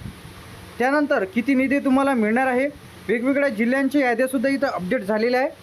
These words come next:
यादीमध्ये जर तुमच्या नाव असेल तर तुमच्यासुद्धा जिल्ह्यात भरपाईची रक्कम या जिल्ह्यात तेरा हजार सहाशे रुपयाप्रमाणे हेक्टरीप्रमाणे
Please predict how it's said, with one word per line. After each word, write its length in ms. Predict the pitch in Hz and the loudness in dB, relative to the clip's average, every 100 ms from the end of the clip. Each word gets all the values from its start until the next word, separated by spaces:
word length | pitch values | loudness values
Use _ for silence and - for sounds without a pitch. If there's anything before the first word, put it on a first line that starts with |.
| - - - 214 | -20 -20 -8 -2
यादीमध्ये 480 | 247 254 269 269 277 | 0 0 0 2 0
जर 100 | 285 | 0
तुमच्या 360 | 285 262 294 | 0 0 2
नाव 160 | 285 285 | 2 2
असेल 280 | 285 247 180 | 0 -2 -2
तर 80 | 214 | -2
तुमच्यासुद्धा 520 | 240 240 254 254 269 | -2 -2 -2 0 0
जिल्ह्यात 300 | 214 262 254 | 0 0 0
भरपाईची 480 | 196 208 254 226 269 | -2 0 -2 0 0
रक्कम 340 | 262 269 285 285 - - - | 0 0 -2 -4 -14 -20 -4
या 160 | 196 262 | 0 0
जिल्ह्यात 340 | 226 277 254 - | 2 2 0 0
तेरा 180 | 226 233 | 0 0
हजार 240 | 254 262 | 0 0
सहाशे 320 | 240 220 214 254 | 0 -2 0 -2
रुपयाप्रमाणे 580 | 240 262 262 269 269 | 0 0 2 2 0
हेक्टरीप्रमाणे 720 | 196 - 233 240 269 277 233 | 0 -2 -4 0 2 2 0